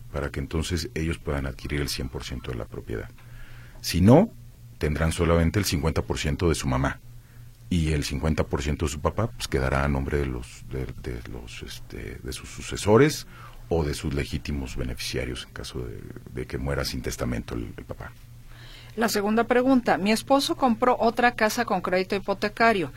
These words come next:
Speaker 2: Se pagó a la hora del fallecimiento de mi esposo. Yo aparezco como beneficiaria. Me dicen que yo no soy la dueña. Ya se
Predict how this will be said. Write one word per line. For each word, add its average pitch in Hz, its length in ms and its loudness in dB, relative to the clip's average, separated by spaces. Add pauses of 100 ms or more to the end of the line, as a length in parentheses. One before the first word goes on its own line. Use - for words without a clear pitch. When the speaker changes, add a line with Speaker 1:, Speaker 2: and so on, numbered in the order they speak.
(200)
Speaker 2:
Se - 200 0
pagó 190 520 6
a 185 100 4
la 170 200 8
hora 196 240 6
del 185 120 2
fallecimiento 156 840 -2
de 175 100 2
mi 175 100 -2
esposo. - 580 0 (440)
Yo 208 200 6
aparezco 240 520 6
como 208 240 2
beneficiaria. 196 800 0
Me 180 160 0
dicen 220 340 0
que 165 180 2
yo 175 240 4
no 226 140 2
soy 165 240 0
la 185 160 2
dueña. 226 520 2 (720)
Ya 254 560 6
se 208 840 2